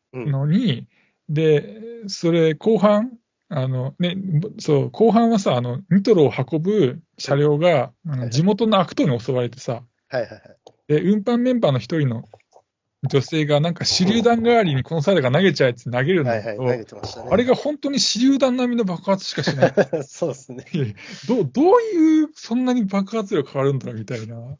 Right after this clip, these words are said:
Speaker 2: 車がひっくり返るだけでしたからね。
Speaker 1: そうそうそうそう。いやいやいやいや、みたいな。
Speaker 2: <laughs>
Speaker 1: あそこも雑すぎて、本当に笑っちゃったんだけど、まあ、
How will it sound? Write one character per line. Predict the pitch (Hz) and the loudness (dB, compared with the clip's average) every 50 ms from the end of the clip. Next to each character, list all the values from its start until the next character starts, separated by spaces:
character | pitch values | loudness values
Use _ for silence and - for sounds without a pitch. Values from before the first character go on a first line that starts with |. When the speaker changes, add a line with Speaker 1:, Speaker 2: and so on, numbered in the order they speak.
| _ _ | _ _
Speaker 2:
車 | - - 160 160 165 170 | -8 -6 -6 -4 -2 0
が | 156 160 | 0 0
ひ | 147 143 - | -2 -2 -6
っ | 151 - | -10 -6
く | - | -4
り | 160 160 | -4 0
返 | 165 170 139 | 0 0 -2
る | 113 107 | -2 -4
だ | 110 107 | -6 -4
け | 104 214 202 | -2 0 0
で | 180 | 0
し | 139 | 0
た | - 151 | 0 0
か | |
ら | 135 131 | 0 0
ね。 | - | 0
Speaker 1:
そ | - 127 | -4 -4
う | 113 | -2
そ | - 180 | 0 -2
う | |
そ | 180 190 | -2 -2
う | - | -6
そ | - | -4
う。 | - | 0
い | 147 | 2
や | 196 214 | 4 4
い | 208 190 | 4 4
や | 156 | 2
い | 135 - | 0 0
や | - 127 | 0 0
い | 123 | 2
や、 | 123 120 | 2 0
み | 113 107 | 0 -4
た | 101 - | -8 -6
い | - 127 | -8 -8
な。 | 110 117 123 | -8 -8 -14
Speaker 2:
<laughs> | 113 - 151 139 - - - - | -14 -14 -14 -14 -14 -16 -18 -14
Speaker 1:
あ | 147 131 | -12 -10
そ | - - | -10 -8
こ | - - 320 | -6 -4 -4
も | 240 185 139 | -2 -2 -4
雑 | 110 - 143 139 139 - | -2 -2 -4 -4 -2 -4
す | - - 269 277 | -6 -4 -2 -2
ぎ | 240 196 | -2 0
て、 | - 151 135 | 0 0 -2
本 | 131 - - 185 196 | -2 -2 -4 -4 -4
当 | 190 214 | -2 -2
に | 185 175 | -2 0
笑 | 175 175 156 | 0 -2 -4
っ | |
ち | - - | -6 -8
ゃ | 156 | -10
っ | |
た | - 196 180 | -6 -4 -4
ん | 151 | -4
だ | 120 101 | -4 -6
け | 98 | -6
ど、 | 110 113 120 117 113 113 117 135 - - 139 - - | -6 -4 -4 -4 -4 -6 -8 -8 -6 -8 -8 -8 -8
ま | 147 131 | -10 -10
あ、 | 123 | -10